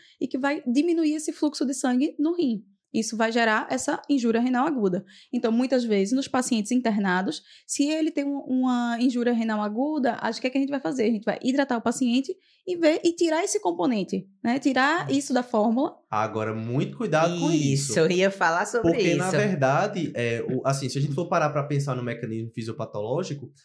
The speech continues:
Speaker 2: o que acontece é que eu tenho uma hipoperfusão renal.
Speaker 3: Isso.
Speaker 2: Hipoperfusão nem sempre é sinal de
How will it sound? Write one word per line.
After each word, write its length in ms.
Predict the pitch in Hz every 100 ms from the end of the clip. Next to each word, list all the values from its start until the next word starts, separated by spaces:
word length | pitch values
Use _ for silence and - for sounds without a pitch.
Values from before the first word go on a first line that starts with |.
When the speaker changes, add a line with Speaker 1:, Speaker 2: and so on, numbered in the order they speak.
| _ _
Speaker 2:
o 80 | 151
que 100 | 143
acontece 460 | 170 175 180 160 165
é 40 |
que 80 | 170
eu 60 | 175
tenho 200 | 175 170
uma 140 | 170
hipoperfusão 720 | 202 254 330 269 247 247 220
renal. 380 | 226 247 196 101
Speaker 3:
Isso. 520 | 151 139 117 - - -
Speaker 2:
Hipoperfusão 840 | 220 269 285 220 208 208 160 151
nem 320 | 156 165 202 262
sempre 460 | - - 175 170
é 20 |
sinal 300 | 175 180 156
de 280 | 151 139 143